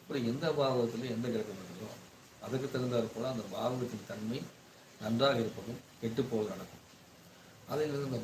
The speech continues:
பாவகத்திலிருந்து கிரகம் எந்த நட்சத்திரத்தில் பெற்றிருக்கோ அதன் சாரத்தை பொறுத்தும் வாழ்க்கை வந்து மாற்றம்.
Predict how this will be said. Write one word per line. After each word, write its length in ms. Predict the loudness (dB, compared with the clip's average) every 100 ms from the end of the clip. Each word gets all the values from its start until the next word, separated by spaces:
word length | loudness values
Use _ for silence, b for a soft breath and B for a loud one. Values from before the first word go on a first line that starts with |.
| 0
பாவகத்திலிருந்து 580 | 2 2 0 -2 -2 2
கிரகம் 360 | 2 2 0 -2 -12 -20 -8 -4
எந்த 160 | -2 0
நட்சத்திரத்தில் 460 | 0 -2 -2 0 0
பெற்றிருக்கோ 380 | -2 -8 -6 -6 -6
அதன் 220 | -4 -4 -2
சாரத்தை 360 | -2 -2 -2 -2
பொறுத்தும் 380 | -2 -4 -6 -6 -2
வாழ்க்கை 260 | -2 -2 -2
வந்து 140 | -4 -4
மாற்றம். 400 | -8 -12 -16